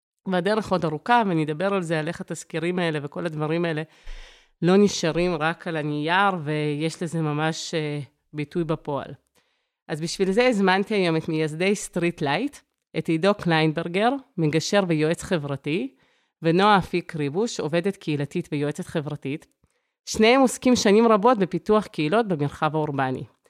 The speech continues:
ממייסדי תחום העיסוק בהיבטים חברתיים וקהילתיים ותהליכי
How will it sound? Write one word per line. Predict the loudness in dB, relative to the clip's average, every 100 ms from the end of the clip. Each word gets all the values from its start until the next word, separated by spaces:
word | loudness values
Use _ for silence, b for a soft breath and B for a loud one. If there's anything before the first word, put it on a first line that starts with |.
| _ _ _ 2
ממייסדי | 4 4 2 2 2 2
תחום | 2 2 4
העיסוק | 2 -2 -4 -4 -6 -10
בהיבטים | -8 -6 -6 -4 -4
חברתיים | -4 -8 -8 -4 -2 -2
וקהילתיים | -4 -6 -6 -6 -4 0 0
ותהליכי | -2 -4 -6 -8 -6 -6